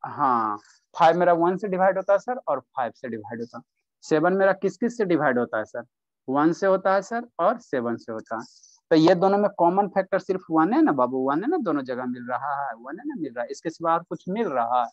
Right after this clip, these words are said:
नहीं मिल रहा। तो ऐसे pair of number को हम लोग क्या कहेंगे? co-prime number कहेंगे। क्या कहेंगे? co-prime number कहेंगे। पहले मन, मन से समझना, उसके बाद लिखाएंगे। next बाबू, next बाबू, जैसे बाबू इलेवन हो गया और क्या हो गया बाबू? थर्टीन हो गया, है ना, थर्टीन हो गया, थर्टीन हो गया, है ना, थर्टीन हो गया, ठीक,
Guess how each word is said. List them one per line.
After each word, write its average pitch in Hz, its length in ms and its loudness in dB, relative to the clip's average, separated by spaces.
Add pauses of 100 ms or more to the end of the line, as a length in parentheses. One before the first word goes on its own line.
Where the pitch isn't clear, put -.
(180)
नहीं 151 340 -6
मिल 127 180 -4
रहा। 113 140 -4 (480)
तो 160 100 2
ऐसे 160 200 -2
pair 196 300 0
of 190 100 2 (120)
number 180 240 -2
को 185 80 -6
हम 185 120 -4
लोग 180 140 -8
क्या 180 140 0
कहेंगे? 202 360 -8
co-prime 117 680 -4
number 107 220 -4
कहेंगे। 113 340 -8
क्या 139 160 0
कहेंगे? 160 340 -2
co-prime 120 560 -4
number 107 300 -8
कहेंगे। 120 240 -4
पहले 147 140 4
मन, 156 220 0
मन 165 140 0
से 170 120 -2
समझना, 170 340 0
उसके 135 200 -4
बाद 147 160 2
लिखाएंगे। 131 500 -8
next 117 320 -10
बाबू, 110 120 -6
next 113 300 -8
बाबू, 110 200 -6 (1300)
जैसे 170 240 2
बाबू 190 300 4
इलेवन 156 440 6
हो 131 100 -2
गया 110 240 -4 (520)
और 143 100 2
क्या 175 180 2
हो 175 60 4
गया 180 100 2
बाबू? 190 220 0
थर्टीन 131 500 -4
हो 117 100 -10
गया, 123 140 -10
है 156 120 -6
ना, 156 100 -4
थर्टीन 123 440 -8
हो 117 60 -10
गया, 117 140 -10
थर्टीन 120 400 -6
हो 117 60 -10
गया, 131 120 -12
है 196 60 -6
ना, 120 100 -6
थर्टीन 117 380 -6
हो 110 60 -4
गया, 113 140 -12
ठीक, 277 240 -4